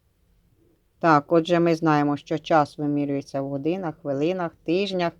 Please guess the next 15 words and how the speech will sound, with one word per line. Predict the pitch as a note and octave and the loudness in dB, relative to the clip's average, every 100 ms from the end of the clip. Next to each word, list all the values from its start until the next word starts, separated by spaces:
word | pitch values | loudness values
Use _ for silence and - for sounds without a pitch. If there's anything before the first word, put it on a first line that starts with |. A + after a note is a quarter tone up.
| _ _ _ _ _ _ _ _ _ - | _ _ _ _ _ _ _ _ _ -10
доба, | D3 C#3+ C#3+ E3+ F#3+ | -2 -2 4 4 4
місяць, | E3+ G3+ F#3+ - F3 E3 | 2 0 -2 4 4 2
день, | D#3 E3 F#3+ G#3+ G#3+ F#3+ - _ - | 2 6 8 6 0 -4 -16 _ -6
рік. | C#3+ D#3+ A3+ A#3 - - - _ _ _ _ _ _ _ _ _ _ _ _ _ _ _ _ _ - | 0 2 4 2 -4 -16 -20 _ _ _ _ _ _ _ _ _ _ _ _ _ _ _ _ _ -6
Е, | C#3+ D3 | -2 0
маса | D#3 D#3+ D#3 D#3 | 2 4 2 0
вимірюється | D3 D3+ D#3 D3+ D3 C#3+ C#3+ C#3 C3+ | 0 2 2 2 2 0 -2 -4 -2
у | D3 C#3+ | -4 -6
кілограмах, | C3+ C#3+ C#3+ C#3+ D3 C#3+ C3+ | -4 -2 -2 0 0 0 -2
центнерах, | - C#3 C3+ D3 D#3+ G#3+ A#3 - | -6 -8 -4 -2 0 0 -2 -4
ми | G#3 | -6
вивчали, | G#3 G3+ - F#3+ F3 D#3+ | -6 -8 -2 0 2 -2
тоннах | - D#3 F#3+ G#3 G#3 | -2 0 0 -2 -4
може | F#3 F#3+ F#3 | -4 -2 -2
вимірюватися. | F#3 F#3 F3+ F3 F3 F3 - D#3+ D#3+ | -2 -4 -4 -2 -4 -6 -10 -12 -10